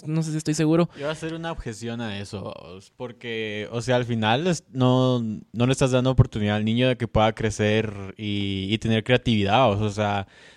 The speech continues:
Speaker 2: desde el principio ya está pegado a no pensar y ver cosas, ¿va? Vos, en vez de tener imaginación, jugar con juguetes y cosas así.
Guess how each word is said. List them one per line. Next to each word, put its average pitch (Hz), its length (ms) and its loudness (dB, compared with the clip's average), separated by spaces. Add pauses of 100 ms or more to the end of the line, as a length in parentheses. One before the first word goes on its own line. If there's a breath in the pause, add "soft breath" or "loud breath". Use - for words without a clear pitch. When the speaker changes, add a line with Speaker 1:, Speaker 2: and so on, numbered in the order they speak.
Speaker 2:
desde 120 220 0
el 117 100 2
principio 127 440 6
ya 151 80 10
está 135 240 4
pegado 120 520 6
a 107 60 4
no 107 140 2
pensar 117 560 4
y 117 80 2
ver 104 180 0
cosas, 110 420 0
¿va? 90 140 -6
Vos, 95 300 -8
en 98 100 -8
vez 98 200 -6
de 98 460 -2
tener 107 180 -4
imaginación, 107 560 0
jugar 104 220 0
con 104 120 -2
juguetes 101 720 -4
y 95 80 -12
cosas 98 240 -8
así. 98 380 -8